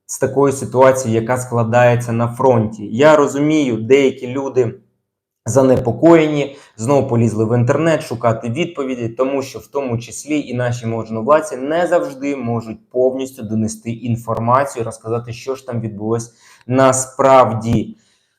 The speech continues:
Е, нічого хорошого, мабуть, там не відбувалося, тому що велися запеклі бої, і наші військовослужбовці перебували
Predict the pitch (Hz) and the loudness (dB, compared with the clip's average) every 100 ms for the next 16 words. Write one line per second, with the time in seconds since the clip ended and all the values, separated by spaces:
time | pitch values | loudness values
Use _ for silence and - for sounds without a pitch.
0 | _ 117 123 120 135 - 175 165 - 147 | _ 2 6 6 4 2 4 4 4 4
1 | 147 - 131 127 123 127 120 - 127 120 | 2 2 -2 0 0 0 -2 2 2 4
2 | 120 117 107 117 131 156 156 143 123 - | 2 0 -2 2 8 8 8 2 -4 -8
3 | 127 135 131 120 110 98 127 139 127 110 | -6 -6 -8 -6 -8 0 2 2 0 -6
4 | 98 123 135 131 120 113 107 117 147 151 | -2 0 2 0 0 -4 -2 -2 -2 -2
5 | 117 120 120 113 110 113 110 - 123 113 | -2 -4 -4 -6 -8 -8 -12 -10 -4 -4
6 | 107 113 107 113 139 - - 120 117 120 | -4 -8 -4 2 2 0 -8 -4 -2 0
7 | 123 131 123 113 113 | 6 8 8 4 0